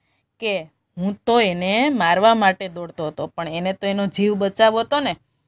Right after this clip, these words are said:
એટલે એની દોડ થોડીક વધારે ઝડપથી થઈ ને." આપણે અમસ્તા આમનામ કોઈ દોડવાનું કહે તો આપણે દોડી શકીએ એટલું બધું? ના દોડી શકીએ, પણ આપણી પાછળ જો કાંઈ કૂતરું પડ્યું હોય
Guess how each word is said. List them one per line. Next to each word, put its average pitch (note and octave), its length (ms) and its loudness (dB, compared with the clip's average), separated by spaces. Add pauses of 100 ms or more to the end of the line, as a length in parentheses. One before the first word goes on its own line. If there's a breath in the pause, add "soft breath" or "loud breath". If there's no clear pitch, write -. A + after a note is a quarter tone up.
(260)
એટલે F3+ 300 -2
એની G3 180 -2
દોડ F#3+ 240 0
થોડીક G3 360 -2
વધારે G3 340 2
ઝડપથી G3+ 540 2
થઈ A3 240 4
ને." C#4 240 4 (680)
આપણે G#3+ 280 -2
અમસ્તા G#3+ 520 0
આમનામ G3 580 2
કોઈ A#3+ 180 4
દોડવાનું A#3 520 6
કહે B3 300 6 (880)
તો F#3 60 2
આપણે F#3 260 2
દોડી G3+ 260 2
શકીએ C4 420 4
એટલું C4 260 2
બધું? C#4+ 380 4 (680)
ના C4+ 180 8
દોડી F#3+ 260 0
શકીએ, E3+ 380 -12 (240)
પણ A3+ 300 8 (460)
આપણી B3 280 -2
પાછળ G#3+ 420 2
જો G#3 160 0
કાંઈ F#3+ 200 0
કૂતરું C4 440 -2
પડ્યું G3+ 400 4
હોય G3+ 440 4